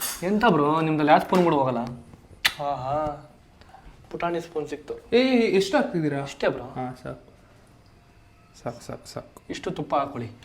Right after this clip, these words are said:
Speaker 1: ಸ್ನೇಹಿತರೆ.
Speaker 2: ಆಗಲ್ಲ, ಆಗಲ್ಲ, ಆಗಲ್ಲ. ಸ್ನೇಹಿತರೆ, ನಿಮ್ಗೆ ಮೈಕ್ರೋವೇವ್ ಓವನ್ ಬೇಕಾದ್ರೆ ಮೈಕ್ರೋವೇವ್ ಓವನ್ ಸಹ ಯೂಸ್ ಮಾಡ್ಬೋದು. ನಾವು ಪ್ಯಾನ್ ಯಾಕೆ ಯೂಸ್ ಮಾಡ್ತೀವಿ ಅಂದ್ರೆ, ತುಂಬಾ ಜನ ಮೈಕ್ರೋವೇವ್ ಓವನ್ ಇಲ್ಲ ಅಂದ್ರೆ ಅವ್ರು ಕಾಮೆಂಟ್ ಹಾಕ್ತಾರೆ.
Speaker 1: ಹೌದು, ಅಕಸ್ಮಾತ್ ಓವನ್ ಇಲ್ಲ ಅಂದ್ರೆ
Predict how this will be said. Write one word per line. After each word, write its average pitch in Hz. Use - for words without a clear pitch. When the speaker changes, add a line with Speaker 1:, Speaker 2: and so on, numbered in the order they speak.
Speaker 1:
ಸ್ನೇಹಿತರೆ. 127
Speaker 2:
ಆಗಲ್ಲ, 240
ಆಗಲ್ಲ, 226
ಆಗಲ್ಲ. 139
ಸ್ನೇಹಿತರೆ, 190
ನಿಮ್ಗೆ 196
ಮೈಕ್ರೋವೇವ್ 220
ಓವನ್ 208
ಬೇಕಾದ್ರೆ 202
ಮೈಕ್ರೋವೇವ್ 202
ಓವನ್ 190
ಸಹ 185
ಯೂಸ್ 175
ಮಾಡ್ಬೋದು. 127
ನಾವು 180
ಪ್ಯಾನ್ 214
ಯಾಕೆ 208
ಯೂಸ್ 196
ಮಾಡ್ತೀವಿ 190
ಅಂದ್ರೆ, 196
ತುಂಬಾ 190
ಜನ 202
ಮೈಕ್ರೋವೇವ್ 180
ಓವನ್ 202
ಇಲ್ಲ 196
ಅಂದ್ರೆ 185
ಅವ್ರು 185
ಕಾಮೆಂಟ್ 180
ಹಾಕ್ತಾರೆ. 156
Speaker 1:
ಹೌದು, 143
ಅಕಸ್ಮಾತ್ 180
ಓವನ್ 175
ಇಲ್ಲ 170
ಅಂದ್ರೆ 151